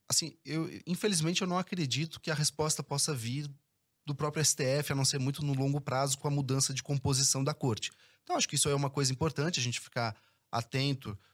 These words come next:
é, no que toca ao chefe do executivo, para quem a gente vai votar, o perfil de ministro que ele pretende indicar.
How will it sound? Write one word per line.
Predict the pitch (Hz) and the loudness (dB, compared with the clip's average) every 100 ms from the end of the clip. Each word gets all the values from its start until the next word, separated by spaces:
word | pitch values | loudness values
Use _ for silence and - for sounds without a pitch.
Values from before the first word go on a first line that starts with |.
| _ _ - | _ _ -6
é, | 110 107 107 104 - | -2 0 -2 -4 -4
no | 120 | -4
que | - | -2
toca | 131 131 | -2 2
ao | |
chefe | 120 131 - | 2 0 0
do | |
executivo, | 123 123 - 131 127 | 0 0 -2 -4 -4
para | 127 113 | -4 -4
quem | - 123 | -2 -2
a | |
gente | 113 117 | 0 0
vai | 127 | 0
votar, | 123 120 120 107 - _ - | 0 0 0 -2 -6 _ -10
o | |
perfil | - 139 - 127 180 | -4 -2 -2 -2 0
de | 139 | 2
ministro | 123 123 139 - | 2 2 0 -2
que | - | -6
ele | 117 | -6
pretende | - 123 120 120 113 | -6 -6 -2 -2 0
indicar. | 123 151 - 131 175 | 0 -2 0 -2 -2